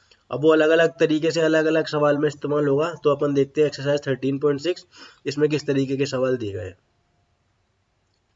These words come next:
इसमें सबसे पहला सवाल है, एक सिलेंडर की circumference दे रखी है अपन को base की, जो कि कितनी है, वन थर्टी टू centimeter, और वो बोल रहा है उसकी height कितनी है,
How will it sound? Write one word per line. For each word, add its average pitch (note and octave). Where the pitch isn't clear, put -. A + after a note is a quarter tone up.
इसमें D3
सबसे E3
पहला D#3+
सवाल D#3
है, F3
एक F3
सिलेंडर D#3+
की E3+
circumference E3
दे D#3+
रखी D3+
है D#3
अपन D3
को F3
base D3
की, F#3+
जो D3
कि D#3+
कितनी D3+
है, F3
वन E3
थर्टी D3
टू E3
centimeter, A#2
और D3
वो D#3+
बोल E3
रहा E3+
है E3+
उसकी E3
height C3+
कितनी D3+
है, F3